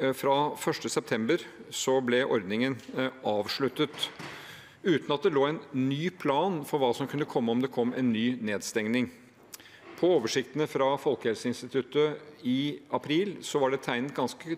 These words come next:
tydelig at det kunne komme en ny smittebølge på høsten, eh, og den, eh, kom også, president.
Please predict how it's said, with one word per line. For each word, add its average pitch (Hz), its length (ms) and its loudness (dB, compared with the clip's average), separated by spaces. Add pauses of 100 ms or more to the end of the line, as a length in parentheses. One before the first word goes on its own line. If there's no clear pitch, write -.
(140)
tydelig 123 560 -2
at 143 160 0
det 135 80 -6
kunne 135 160 -2
komme 117 240 0
en 120 140 2
ny 120 100 0
smittebølge 110 640 -2
på 120 240 2
høsten, 120 400 -4 (800)
eh, 135 240 0
og 143 160 4
den, 143 320 0
eh, 127 160 2
kom 131 400 2
også, 117 460 0
president. 110 560 -4